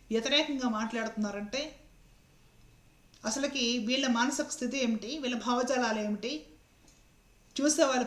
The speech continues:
ప్రేక్షకులు గ్రహించాలి. ముఖ్యంగా ఈ వీడియో ఆడపిల్లల కోసం. పులిని చూసి నెక్క వాతలు పెట్టుకుంటున్నట్టుగా ఈ సెలబ్రిటీలను చూసి ఆడపిల్లలు మీరు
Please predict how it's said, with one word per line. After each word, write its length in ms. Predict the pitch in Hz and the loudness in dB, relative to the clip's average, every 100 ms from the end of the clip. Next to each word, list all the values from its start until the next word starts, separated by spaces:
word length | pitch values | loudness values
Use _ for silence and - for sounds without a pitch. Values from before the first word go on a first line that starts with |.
| 240 | 0
ప్రేక్షకులు 440 | 247 - 247 214 196 | -2 -2 -2 -4 -4
గ్రహించాలి. 540 | 208 220 202 202 - 196 | -2 -2 -2 -6 -6 -8
ముఖ్యంగా 360 | 214 294 277 269 | -2 -2 0 0
ఈ 60 | 254 | 0
వీడియో 260 | 269 269 | 0 0
ఆడపిల్లల 460 | 233 247 277 247 226 214 | 2 2 2 -2 -2 -2
కోసం. 260 | 208 - - - - - - - | -2 -4 -8 -20 -20 -20 -20 -4
పులిని 260 | 269 330 320 | 2 2 2
చూసి 200 | 294 302 | 2 0
నెక్క 260 | 269 254 311 | -2 0 2
వాతలు 280 | 277 262 247 | 2 0 -2
పెట్టుకుంటున్నట్టుగా 580 | 226 233 233 226 240 | -4 -2 0 0 -2
ఈ 100 | 254 | -4
సెలబ్రిటీలను 680 | 220 233 247 254 240 214 208 202 | -4 -2 -2 -2 -2 -2 -2 -2
చూసి 280 | 208 233 190 196 233 - - 202 | -4 -4 -4 -4 -8 -16 -14 -4
ఆడపిల్లలు 460 | 220 277 269 254 226 | -2 -2 -4 -2 -2
మీరు 120 | - | -2